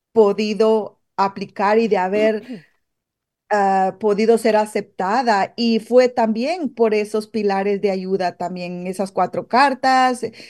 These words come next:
Speaker 1: que yo pude lograr, este, pedir, y si en algo puedo, ah, contribuir con los nuevos, ah, los nuevas, ah, personas que, que son de edad alternativa,
Speaker 2: <laughs>
Speaker 1: que tienen veinticuatro años en adelante,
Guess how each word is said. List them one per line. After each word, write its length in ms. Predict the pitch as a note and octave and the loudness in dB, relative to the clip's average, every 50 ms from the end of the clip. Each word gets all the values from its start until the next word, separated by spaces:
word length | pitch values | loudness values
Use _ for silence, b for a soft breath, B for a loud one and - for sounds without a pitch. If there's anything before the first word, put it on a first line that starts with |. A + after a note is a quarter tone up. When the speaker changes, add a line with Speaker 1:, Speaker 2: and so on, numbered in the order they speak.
| B B | B B
Speaker 1:
que 160 | - A#3 G#3 F#3+ | 2 2 4 6
yo 180 | G#3+ A3 A3 | 4 4 4
pude 460 | - A3+ A#3+ A#3+ A#3 A3+ A3+ G#3+ G#3 A3 B B B B B | 2 0 2 4 4 4 2 2 0 -6 B B B B B
lograr, 500 | - G#3 G#3+ G3 G3 G3 G3 G3 G3 F#3+ | -4 -2 0 0 0 0 2 2 2 0
este, 440 | G3 G3+ G3 G3 - - G3 F#3 F3+ | -2 -4 -6 -8 -10 -10 -8 -8 -6
pedir, 520 | - - F#3+ F3 G3+ G#3 A3 B3 B3 G3+ - | -4 -4 -2 -2 0 0 2 2 0 0 -4
y 200 | - G#3+ G#3 G3+ | -6 -6 -6 -6
si 560 | G3 - - - G#3 G3+ G3+ G3+ G3 F#3+ F#3+ - | -6 -8 -8 -6 -4 -2 0 0 -2 -2 -2 -2
en 180 | - G3+ G3+ G3+ | -2 -2 0 0
algo 360 | F#3+ F#3+ F#3 F#3+ G3 G3 - | 0 -2 -2 -2 -4 -4 -2
puedo, 340 | - G#3 G3+ G3 F3+ F#3+ F3+ | -2 -2 0 0 0 0 0
ah, 140 | F3+ F3 F3 - | 0 -2 -4 -6
contribuir 760 | _ - G#3 G3 G3 F#3+ - G3 F#3+ F3 F#3 F#3 G3 F#3+ F#3+ | _ -4 -2 -2 -2 0 -2 -2 -2 -2 0 0 -2 -2 -2
con 320 | - G3 F#3 F#3 F3+ F3+ F3+ | -4 -4 -4 -2 -4 -2 0
los 160 | E3+ E3+ E3+ | 0 0 2
nuevos, 540 | F#3 G3 G#3 G#3+ G#3 G#3 G3 G3+ G3 - F3 | 2 2 2 2 2 2 0 0 -2 -4 -4
ah, 220 | F#3 F3 E3 E3 B B B B B B | -2 -2 -2 -4 B B B B B B
los 200 | - G3+ G3 G3 | 2 2 4 4
nuevas, 560 | G3 G3 G3+ G#3+ A3 G#3 G#3+ G#3+ G3+ G#3 - | 4 4 4 4 6 6 6 4 4 0 -2
ah, 180 | G#3+ G3 F#3+ - | -4 -4 -4 -2
personas 640 | - G#3 F#3 F3+ - B3 B3 B3+ B3 A#3 A3+ A3 - | -2 -2 -2 0 2 2 2 4 4 2 0 -2 -4
que, 260 | - G3 G3 - _ _ _ _ | -6 -6 -6 -8 _ _ _ _
que 240 | - G3+ F#3+ F#3 F3+ F3+ | -6 -4 -4 -4 -6 -8
son 440 | - _ - - G#3+ A3 A3+ A3+ | -10 _ -2 2 2 4 4 2
de 300 | G#3+ G#3 G3+ G3 F#3+ F#3 | 2 2 0 0 0 -2
edad 260 | F3+ F3+ G3 G3 G3+ G3 | 0 0 2 2 2 2
alternativa, 1080 | G3 G3 G3 - G3 F#3 F3+ F3 F3 - - C4+ D#4+ F4 D4 A#3+ A#3 B3+ B3+ - _ _ _ _ - | 0 -2 -2 -4 -6 -4 -4 -6 -6 -4 -4 -2 -2 0 0 0 0 0 -2 -6 _ _ _ _ -10
Speaker 2:
<laughs> 400 | A3+ G#3 A#3 G#3+ G#3+ A3 - A#3 _ | -8 -6 -6 -8 -10 -12 -16 -16 _
Speaker 1:
que 100 | - G3+ | -2 -2
tienen 280 | F#3+ F#3+ G#3+ G#3+ A3 A3 G#3+ | -2 -2 -4 -4 -4 -4 -4
veinticuatro 640 | - A3 G#3+ - G#3+ G#3 - G3+ G3+ G3+ G#3 G3+ G3 | -6 -8 -6 -6 -6 0 0 0 0 2 0 0 0
años 320 | F#3 F#3+ F#3+ F#3+ F#3 F#3+ | 0 0 -2 -4 -4 -6
en 140 | G3 F#3+ F#3 | -6 -4 -4
adelante, 760 | F3 F3 F3 F#3 G#3+ C4 D#4 E4+ E4+ D4+ - - A3+ A3 A3+ | -2 -2 0 2 4 4 4 4 2 0 0 0 0 0 0